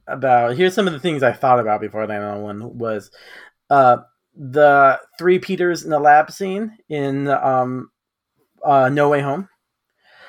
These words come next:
I love that scene. I, uh, I, we talked about earlier, uh, them trying to lift Mjolnir.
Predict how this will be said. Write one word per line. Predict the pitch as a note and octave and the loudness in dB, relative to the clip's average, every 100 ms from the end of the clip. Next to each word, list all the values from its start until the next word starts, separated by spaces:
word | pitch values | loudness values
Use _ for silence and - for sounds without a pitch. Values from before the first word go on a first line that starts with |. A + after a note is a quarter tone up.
| - - - | -20 -20 -6
I | C#3 | -2
love | C#3+ C3+ | -2 0
that | D3 C3+ | -2 -4
scene. | - D3 C#3 C3+ | -6 -8 -6 -8
I, | - B2+ C3 C3 | -6 -2 -2 -2
uh, | C3 B2 - - | -2 -4 -8 -4
I, | C#3+ D3 D3 | -2 0 -2
we | C#3 C3+ | -6 -4
talked | D#3 C3+ | -2 0
about | C3+ C3 | 0 -2
earlier, | C3+ C3 C3 C3 C3 C3 | -2 -2 -2 0 0 -2
uh, | - | -4
them | A#2+ B2+ B2+ B2 A#2+ | -6 -4 -4 -6 -8
trying | A2+ D3 B2+ B2 | -6 -2 0 -2
to | B2+ | -4
lift | B2 B2+ B2 C3 | -4 -2 -4 -6
Mjolnir. | B2+ B2+ B2 B2+ B2 B2 B2 | -4 -2 -2 -4 -2 -2 -4